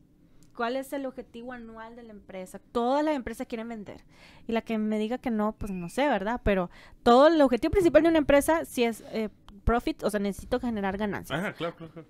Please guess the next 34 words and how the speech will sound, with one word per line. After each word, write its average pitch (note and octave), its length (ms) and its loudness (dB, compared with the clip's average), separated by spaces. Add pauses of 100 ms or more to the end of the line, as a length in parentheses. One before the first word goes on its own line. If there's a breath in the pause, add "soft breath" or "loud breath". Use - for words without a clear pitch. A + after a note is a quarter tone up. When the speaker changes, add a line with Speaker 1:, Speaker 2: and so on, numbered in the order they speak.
Speaker 1:
O C4+ 200 10
en C#4 120 4
las C4 180 0
que C4+ 100 -2
no C4 120 -2
son D4+ 140 -2
not D4 160 2
profit, D4+ 280 4
bueno, A#3 220 2
necesito A3 340 -4
llegar A3 480 2
a G#3 180 -2 (120)
tantas G#3 300 0
personas A3+ 460 -4
para G#3+ 200 -2
ayudarles F3+ 580 -4
en F#3+ 180 -6
esta, F3+ 360 -10 (120)
eh, F3+ 200 -12 (100)
fundación, F#3 460 -2
por - 100 -4
ejemplo. - 300 -18 (180 soft breath)
Entonces, - 220 -16
todos F4 260 8
necesitas D#4 540 -2 (140)
una, C4+ 280 -4 (320)
un C4+ 100 -4
objetivo, D4+ 300 -4
todos D#4 300 4
tienen C#4+ 180 -6
un C#4+ 80 -8
objetivo. A#3+ 240 -10
Entonces, A3+ 480 -10 (680 soft breath)
cuando C4+ 320 6